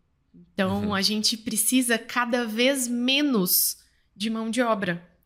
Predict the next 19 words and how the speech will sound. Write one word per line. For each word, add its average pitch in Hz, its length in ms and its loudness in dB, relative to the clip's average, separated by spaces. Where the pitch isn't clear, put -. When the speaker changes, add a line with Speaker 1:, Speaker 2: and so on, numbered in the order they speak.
Speaker 1:
por 208 200 -10
conta 226 440 -2
da 214 140 -2
digitalização 208 1300 -4
e, 190 320 -8
e - 20 -10
das 185 240 -4
ferramentas, 196 720 -6
dos 180 160 -10
softwares 180 460 -8
que - 100 -20
tão 180 120 -10
aparecendo, 185 600 -6
mesmo 254 400 0
em 254 160 -4
escritórios 226 720 -4
mais 220 200 -6
tradicionais, 226 840 -4
assim." 170 380 -6